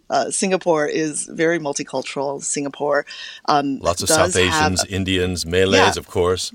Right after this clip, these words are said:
Speaker 1: Absolutely. And Singapore, of course, has a China, Chinese priv-, Han privilege problem,
Speaker 2: Mm-hmm.
Speaker 1: you know,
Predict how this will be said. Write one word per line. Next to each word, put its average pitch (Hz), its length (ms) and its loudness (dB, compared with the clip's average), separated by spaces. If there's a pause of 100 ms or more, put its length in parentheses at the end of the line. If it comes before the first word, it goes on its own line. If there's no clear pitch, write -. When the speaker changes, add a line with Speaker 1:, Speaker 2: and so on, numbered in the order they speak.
(300)
Speaker 1:
Absolutely. 269 800 -4
And 202 320 -6
Singapore, 247 320 2
of 175 80 2
course, 240 320 0
has 156 220 -2
a 139 60 -4
China, 147 340 -4 (240)
Chinese 165 400 -2
priv-, 135 280 -6
Han 175 600 0
privilege 147 500 -4
problem, - 500 -6
Speaker 2:
Mm-hmm. 101 500 -6
Speaker 1:
you 151 80 -8
know, 107 160 -6